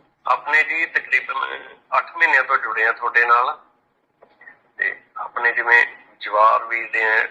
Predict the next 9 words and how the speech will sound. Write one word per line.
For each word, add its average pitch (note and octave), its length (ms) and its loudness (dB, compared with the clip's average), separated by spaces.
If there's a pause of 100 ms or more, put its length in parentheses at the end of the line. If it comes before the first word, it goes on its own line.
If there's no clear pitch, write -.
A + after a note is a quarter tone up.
(120)
ਪਸ਼ੂਆਂ A#2+ 300 0
ਦਾ A2+ 200 4
ਹਰਾ A2 120 4
ਚਾਰਾ, A2 340 4
ਮੱਕੀ A2 520 -4
ਹੈ G#2+ 220 2 (1200)
ਜਾਂ A2 120 2
ਬਾਜਰਾ G#2+ 680 4
ਹੈ - 120 0